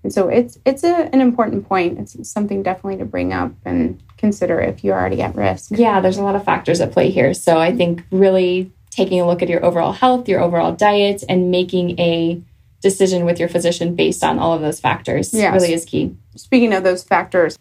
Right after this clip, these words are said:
Speaker 1: can you break down the consumption of eggs specific to these disease processes?
Speaker 2: Yeah, definitely. So there are several reasons, you know, that we may consider eliminating eggs from our diet. And recent studies have linked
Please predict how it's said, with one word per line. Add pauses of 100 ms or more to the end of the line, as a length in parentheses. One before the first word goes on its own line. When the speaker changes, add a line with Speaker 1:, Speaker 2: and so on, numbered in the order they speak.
(240)
Speaker 1:
can
you
break
down (140)
the
consumption
of
eggs
specific
to
these
disease
processes? (680)
Speaker 2:
Yeah,
definitely.
So
there
are
several
reasons,
you
know,
that
we
may
consider
eliminating
eggs
from
our
diet. (380)
And
recent
studies
have
linked